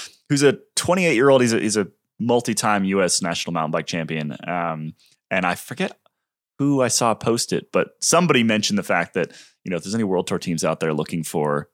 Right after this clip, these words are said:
some insane watt per kilo numbers, he'd be a pretty good bet. Uh, I mean, <laughs> he beat, he beat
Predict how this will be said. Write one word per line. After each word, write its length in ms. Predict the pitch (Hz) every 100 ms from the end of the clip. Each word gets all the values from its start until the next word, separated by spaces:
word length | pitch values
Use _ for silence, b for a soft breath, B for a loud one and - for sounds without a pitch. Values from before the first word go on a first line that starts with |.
| -
some 260 | - 85
insane 560 | 76 82 - 85 85 82
watt 220 | 80 -
per 80 | 82
kilo 320 | - 87 82
numbers, 540 | 80 78 78 71 - b b b b _ _ _ _ -
he'd 140 | 127
be 120 | 135
a 60 | 131
pretty 220 | 143 139
good 180 | 139 120
bet. 320 | 151 262 - b b -
Uh, 20 |
I 440 | 101 98 95 92 104
mean, 120 | 117
<laughs> 20 |
he 280 | 120 101 165
beat, 460 | 127 131 139 - B B _
he 140 | 117
beat 340 | 104 120 120